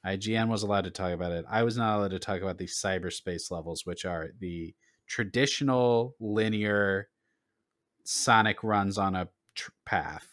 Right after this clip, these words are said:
levels. And then they said, "You can talk about it on the twenty-ninth." And then on the twenty-eighth,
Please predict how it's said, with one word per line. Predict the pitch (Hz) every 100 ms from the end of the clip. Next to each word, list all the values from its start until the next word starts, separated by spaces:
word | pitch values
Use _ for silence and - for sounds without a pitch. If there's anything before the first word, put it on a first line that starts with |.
| _
levels. | 110 95 78 - - - - - _ _ _ _ _ _ _ _ _ _ _
And | 131 135
then | 143 175
they | 175 151
said, | - 147
"You | 139 127
can | 139
talk | - 139 131
about | 131 127
it | 123 123
on | 120
the | 110
twenty-ninth." | - - 110 101 92 92 90 - -
And | 113
then | 113
on | 110
the | 104
twenty-eighth, | 104 - 127 123 104 98 95 -